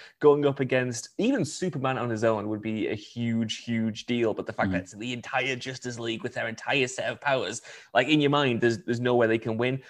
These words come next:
Speaker 1: But it's gonna be so good, at least in my opinion,
Speaker 2: Mm-hmm.
Speaker 1: if they execute it right, to watch them just kind of, like, bumble into these victories
Speaker 2: <laughs>
Speaker 1: against these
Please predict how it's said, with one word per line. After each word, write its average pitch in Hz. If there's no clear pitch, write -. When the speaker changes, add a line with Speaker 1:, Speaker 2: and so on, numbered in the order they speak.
Speaker 1:
But 127
it's 117
gonna 143
be 127
so 165
good, 131
at 120
least 117
in 110
my 110
opinion, 104
Speaker 2:
Mm-hmm. 104
Speaker 1:
if 90
they 117
execute -
it -
right, 107
to -
watch 127
them 120
just 117
kind 117
of, 110
like, 107
bumble 123
into 120
these 113
victories 120
Speaker 2:
<laughs> -
Speaker 1:
against 113
these 120